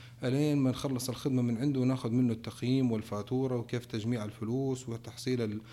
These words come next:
الفواتير والشغلات هذه. بعدها توجهنا على، كنا حنسوي موقع إلكتروني. ناس، ناس كثير نصحونا من اللي هم شغالين في نفس مجال التقنية إنه لا، خليكم على تطبيق أسهل. ثمانين في المية من الناس بيستخدموا الجوالات، ما بيستخدموا اللابتوب.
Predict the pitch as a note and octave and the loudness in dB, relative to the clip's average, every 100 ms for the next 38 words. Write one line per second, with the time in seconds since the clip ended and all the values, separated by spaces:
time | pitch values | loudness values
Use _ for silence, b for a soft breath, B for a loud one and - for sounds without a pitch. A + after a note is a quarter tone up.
0 | B B B A#2 A#2+ A2 A2 C#3+ B2+ - | B B B -4 0 0 2 0 0 -2
1 | A2 A2 G#2 - F#2+ F#2 - b b E3 | -4 -4 -4 -6 -6 -8 -12 b b -2
2 | A#3+ A3+ G#3 F3+ D3+ G3 G3+ A3 A#3 E3 | 0 0 0 2 0 0 0 0 0 -2
3 | E3+ E3 D#3+ - - G3+ - E3+ F#3 E3+ | 0 0 -4 -2 2 2 2 2 6 6
4 | E3 D#3+ - A2+ A2+ - A#2 A#2 E3+ - | 6 4 2 -2 -4 -2 0 2 0 -6
5 | b b b - - - D#3+ E3 - C3 | b b b -18 -16 -6 0 0 0 -6
6 | - C#3 D3 E3 D3+ C3 - - C#3 B2+ | -6 -2 2 4 4 2 -2 -2 2 4
7 | A#2+ A2+ A2 G#2+ B2 A2+ A2 G#2 G2 A#2+ | 4 2 0 0 0 0 -2 -6 -2 0
8 | A#2+ A2 A#2 - A2 A#2 G#2+ - B2 A#2 | 0 -2 -4 -4 -4 -2 -4 -6 -6 -4
9 | A#2+ C#3+ C3+ A#2 - b b b - A#2+ | -2 0 0 -2 -6 b b b -4 -2
10 | C3+ - A#2 A#2 A#2+ A#2+ A2 B2 C#3 A#2+ | 0 -2 -2 -2 -2 -4 -6 0 2 2
11 | A#2+ C3 - A#2 C3+ - - - - - | -2 -6 -6 -6 -6 -10 -16 -20 -12 -4
12 | C3 C3 C3 B2 B2+ A#2+ A2+ A#2+ A#2+ G#2+ | 0 2 2 2 2 2 2 0 -2 -6
13 | - - A#2 A2 A2 A2 A2 A2 A2+ G#2+ | -8 -4 -2 0 0 0 0 -2 -2 -4
14 | - - G#2+ G#2 G#2 - C#3 | -8 -6 -4 -4 -6 -6 -4